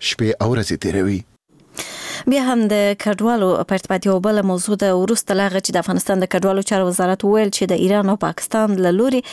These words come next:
Speaker 2: د افغان کډوالو څخه په ترهګریزو فعالیتونو کې د ګټې اخیستنې د مخنیوي لپاره پر یوې پالیسۍ کار کوي، د افغانستان د ولسي جرګې غبرګون وښود. د ولسي جرګې نایب منشي ویلي چې افغان کډوالو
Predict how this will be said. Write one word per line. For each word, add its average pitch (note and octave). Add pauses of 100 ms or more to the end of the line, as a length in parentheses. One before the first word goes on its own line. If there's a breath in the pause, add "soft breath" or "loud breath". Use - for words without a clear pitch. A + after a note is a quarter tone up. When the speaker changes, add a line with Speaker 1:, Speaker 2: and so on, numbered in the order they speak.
(340 loud breath)
Speaker 2:
د A3+
افغان C#4
کډوالو C4
څخه B3
په A3
ترهګریزو A3
فعالیتونو F3
کې F3
د E3+
ګټې E3+
اخیستنې G3
د F3
مخنیوي F#3+
لپاره F#3+
پر E3+
یوې E3+
پالیسۍ E3 (100)
کار D4
کوي، C#4
د -
افغانستان C4
د A3+
ولسي G#3+
جرګې G3
غبرګون F3+
وښود. - (540 loud breath)
د B3
ولسي B3
جرګې A#3+
نایب A3
منشي G3+
ویلي G#3+
چې F#3+
افغان F#3+
کډوالو G3